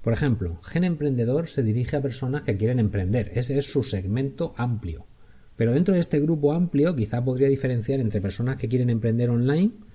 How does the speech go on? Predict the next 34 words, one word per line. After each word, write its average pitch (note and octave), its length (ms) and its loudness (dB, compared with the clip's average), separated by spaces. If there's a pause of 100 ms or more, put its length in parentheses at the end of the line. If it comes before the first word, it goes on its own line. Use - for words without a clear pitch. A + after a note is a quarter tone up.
(260)
y A2+ 80 0
personas A#2+ 360 2
que A2 100 -6
quieren A#2 220 2
emprender G#2+ 500 2
offline, A2+ 680 0 (460)
ya A#2 140 0
que C3 60 0
sus D#3+ 120 0
necesidades C#3 640 0
son B2 200 -2
distintas C#3 640 0 (240)
y A2 140 2
podría G#2+ 680 0
ofrecer C3+ 480 0
cosas D#3 280 -2
distintas D#3 640 -2
para G#2 260 -2
cada B2+ 200 -2
uno C3+ 120 0
de B2 80 -2
esos - 220 -6
segmentos, A2 580 -4
contenidos G#2+ 560 0
distintos. D#3 680 -2 (580)
Bien, C3+ 360 0
o G#2+ 60 -2
sea, A#2+ 160 -2
pues G2+ 180 -2
cada A2+ 240 0
uno C#3+ 220 2
tiene D#3 200 -2
sus A2+ 140 -4
necesidades. G2 680 -4